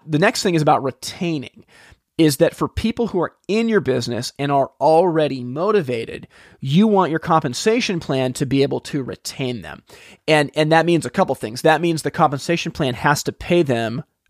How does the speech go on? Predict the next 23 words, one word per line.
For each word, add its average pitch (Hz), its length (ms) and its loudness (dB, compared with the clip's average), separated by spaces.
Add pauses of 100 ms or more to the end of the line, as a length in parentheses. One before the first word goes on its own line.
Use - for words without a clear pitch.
a - 80 4
fair 135 400 2
wage, 120 520 0
hopefully 156 320 2
a 127 40 0
very 131 240 0
generous 123 480 -4
wage. 113 400 -6 (920)
And 165 160 4
it 175 60 4
would 180 140 2
be 170 180 0
very 175 600 0
advantageous 156 1300 0
if 156 220 2
that 147 220 2
compensation 165 880 -2
plan 123 560 -4 (440)
had 143 520 4
some 190 640 -2
room 143 540 -2 (160)
to 156 140 -4
grow 135 800 0